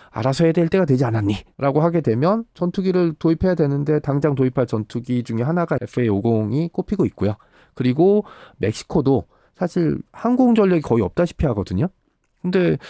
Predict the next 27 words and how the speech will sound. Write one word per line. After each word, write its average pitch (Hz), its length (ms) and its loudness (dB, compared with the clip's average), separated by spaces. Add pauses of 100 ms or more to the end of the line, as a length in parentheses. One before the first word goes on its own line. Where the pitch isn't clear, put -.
(160)
여기도 180 420 2
이 127 80 0
자국의 143 400 -2
영공을 127 340 -2
방어하게 120 600 -2
될 101 180 -2
때 180 240 -4
역시 120 180 -4
전투기가 107 420 -2
필요할 156 280 0
때가 101 220 -6
있고, - 240 -16 (240)
또 196 340 2
동남아만큼은 208 1000 2
아니지만 131 520 -2
저는 143 480 -2
대한민국 143 480 0
방산 127 460 -2
수출의 131 440 -4 (120)
꽃밭이 208 640 -2 (540)
남미라고 180 600 0
보고 95 220 -4
있거든요. - 380 -12 (180)
이 127 80 -8
남미에 147 600 0 (100)
우리가 127 300 0 (100)
정말 139 520 0